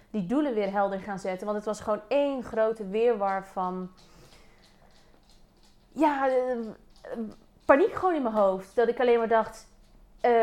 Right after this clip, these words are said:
kan ik dit wel? Ben ik hier wel voor gemaakt? Eh, wat doe ik hier? Waarom had ik me ook alweer aangemeld?" Ehm,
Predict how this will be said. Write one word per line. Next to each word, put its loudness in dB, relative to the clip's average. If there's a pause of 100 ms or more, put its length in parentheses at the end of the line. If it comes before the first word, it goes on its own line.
(240)
kan 2
ik -4
dit -6
wel? 4
Ben 4
ik -4
hier 0
wel -4
voor -4
gemaakt? -4
Eh, 0 (160)
wat 0
doe 0
ik -6
hier? -2
Waarom 4
had 0
ik -2
me 0
ook 0
alweer -2
aangemeld?" -4
Ehm, 0